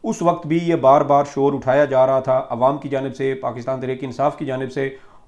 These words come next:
कि इन मुतनाज़ा कवानीन को मंजूर ना किया जाए। ये मुतनाज़ा कवानीन सदर पाकिस्तान को भेजे गए और सदर पाकिस्तान के बकौल कि "मैंने ये कवानीन वापस भिजवा दिए थे",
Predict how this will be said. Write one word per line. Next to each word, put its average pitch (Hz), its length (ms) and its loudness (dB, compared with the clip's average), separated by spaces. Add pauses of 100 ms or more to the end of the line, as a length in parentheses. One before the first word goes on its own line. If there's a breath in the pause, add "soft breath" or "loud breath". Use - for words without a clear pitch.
कि 147 420 0
इन 160 420 -4
मुतनाज़ा 135 480 0
कवानीन 131 500 0
को 147 260 0
मंजूर 123 520 -4
ना 127 220 0
किया 127 280 -4
जाए। 117 260 -6 (880)
ये 120 100 -4
मुतनाज़ा 131 380 0
कवानीन 139 540 0
सदर 143 280 -4
पाकिस्तान 123 500 -2
को 156 120 -4
भेजे 120 260 -2
गए 165 200 -4 (380 loud breath)
और 135 140 2
सदर 147 280 -2
पाकिस्तान 156 520 2
के 175 100 -2
बकौल 139 340 2
कि 139 120 -6
"मैंने 127 220 -2
ये 139 140 0
कवानीन 131 480 -2
वापस 120 380 0
भिजवा 131 320 2
दिए 131 240 -4
थे", 131 160 -6